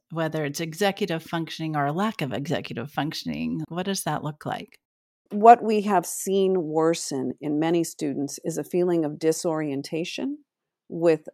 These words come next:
Speaker 2: a feeling of loss of control over their environment. I mean, I think we all felt that. So like I said, if you're an individual who already is challenged with executive functioning, it's going to exacerbate that.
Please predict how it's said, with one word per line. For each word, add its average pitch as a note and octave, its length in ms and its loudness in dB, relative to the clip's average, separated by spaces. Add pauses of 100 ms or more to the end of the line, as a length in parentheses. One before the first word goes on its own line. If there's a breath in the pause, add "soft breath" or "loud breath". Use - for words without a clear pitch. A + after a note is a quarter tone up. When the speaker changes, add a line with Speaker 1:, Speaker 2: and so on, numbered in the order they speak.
Speaker 2:
a D#3+ 80 -6
feeling D#3+ 500 -2
of C3+ 160 -4
loss C3 400 -4
of - 180 -12
control - 720 -6 (300)
over D3 220 -4
their C#3+ 180 -6
environment. G#2+ 800 -8
I - 360 -20
mean, D#3+ 120 -2
I D#3+ 60 -2
think F3 180 -2
we F3+ 160 0
all E3+ 340 4
felt D#3+ 340 -2
that. C#3 240 -2
So D#3+ 120 -4
like D3+ 260 -4
I C#3+ 120 -4
said, C#3 340 -2 (400 soft breath)
if - 100 -8
you're E3 440 4
an D3+ 120 0
individual F#3 840 4 (340 soft breath)
who F3+ 240 -2
already E3 720 6
is D3+ 120 -8
challenged E3 580 -2
with D#3 140 -6
executive C#3+ 600 -6
functioning, C#3+ 600 -6 (440 soft breath)
it's F3 200 -2
going D#3 280 -2
to - 160 -8
exacerbate C#3+ 800 -2
that. A#2 240 -8